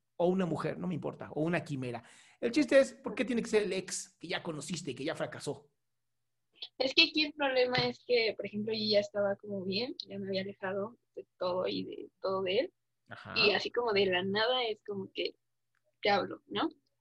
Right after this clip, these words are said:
Speaker 2: Y ya después, otra vez es como que se vuelve a alejar y este, como que movió todos esos sentimientos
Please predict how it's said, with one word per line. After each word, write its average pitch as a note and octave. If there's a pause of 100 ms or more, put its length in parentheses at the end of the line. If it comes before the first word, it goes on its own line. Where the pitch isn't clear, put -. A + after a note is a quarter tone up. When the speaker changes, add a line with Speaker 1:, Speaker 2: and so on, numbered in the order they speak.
(520)
Speaker 2:
Y G#3+
ya A3
después, C#4 (480)
otra G3
vez G3+
es G#3
como G3
que F#3+
se F#3+
vuelve F#3
a -
alejar G3+
y F#3
este, F#3
como F#3+
que G3
movió G#3+
todos C4+
esos C#4
sentimientos G3+